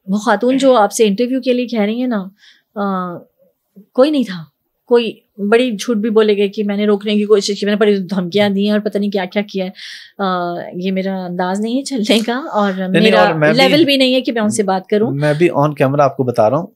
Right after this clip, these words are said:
Speaker 2: मुझे कंट्रोवर्सी ऐसी चीज़ का कोई शौक नहीं है। और मैंने उनका इंटरव्यू कभी करना भी नहीं है। ये मैं अब आपको on camera बता रहा हूँ, क्योंकि मेरा भी एक, अ, अल्हम्दुलिल्लाह एक अच्छी फैमिली है, पढ़ा लिखा इंसान हूँ।
Speaker 1: ज़मीर,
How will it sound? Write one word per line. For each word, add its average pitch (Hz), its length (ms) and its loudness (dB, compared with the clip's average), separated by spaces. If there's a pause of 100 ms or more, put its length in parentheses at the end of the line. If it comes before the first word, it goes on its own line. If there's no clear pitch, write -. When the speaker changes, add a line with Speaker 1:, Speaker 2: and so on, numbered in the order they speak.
(160)
Speaker 2:
मुझे 123 440 -2
कंट्रोवर्सी 123 560 0
ऐसी 120 220 -2
चीज़ 120 180 -6
का 120 80 -6
कोई 107 140 -4
शौक 104 320 0
नहीं 110 180 -4
है। 196 140 -4 (520)
और 131 140 4
मैंने 127 220 2
उनका 131 240 0
इंटरव्यू 127 380 -4
कभी 127 260 -2
करना 110 300 2
भी 135 140 0
नहीं 107 220 0
है। 110 60 0
ये 127 60 0
मैं 175 120 0
अब 147 120 2
आपको 120 320 2
on 117 120 -4
camera 107 220 2
बता 98 240 -2
रहा 90 100 -2
हूँ, - 80 -12 (300)
क्योंकि 175 180 0
मेरा 139 280 4
भी 147 180 2
एक, 123 260 -2
अ, 113 40 0 (300)
अल्हम्दुलिल्लाह 107 520 2
एक 104 100 -2
अच्छी 107 240 -2
फैमिली 104 400 0
है, 120 140 2
पढ़ा 117 180 2
लिखा 113 240 2
इंसान 110 280 -2
हूँ। 135 100 4
Speaker 1:
ज़मीर, 294 260 6